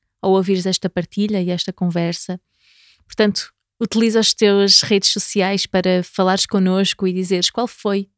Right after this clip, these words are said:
o teu maior insight. Obrigada por teres ouvido mais este episódio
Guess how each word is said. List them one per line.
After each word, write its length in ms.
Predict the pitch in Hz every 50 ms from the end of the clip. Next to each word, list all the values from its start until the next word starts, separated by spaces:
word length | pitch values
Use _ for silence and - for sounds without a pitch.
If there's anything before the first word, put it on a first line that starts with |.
| _
o 60 | - -
teu 160 | - 190 180
maior 280 | 180 175 175 175 175
insight. 640 | 170 175 175 - - - 170 160 160 - - - _ _ _ _ _ _ _ _ _ _ _ _ _ _
Obrigada 680 | 214 202 214 226 208 214 196 185 190 190 208 226 262 - _ _ _ _ _ _
por 100 | - -
teres 220 | - 190 185 175
ouvido 320 | 190 175 - 190 180 196
mais 360 | 196 180 180 180 180 185 180 185
este 180 | 180 - -
episódio 640 | 180 - - 185 175 185 170 175 175 170 185 196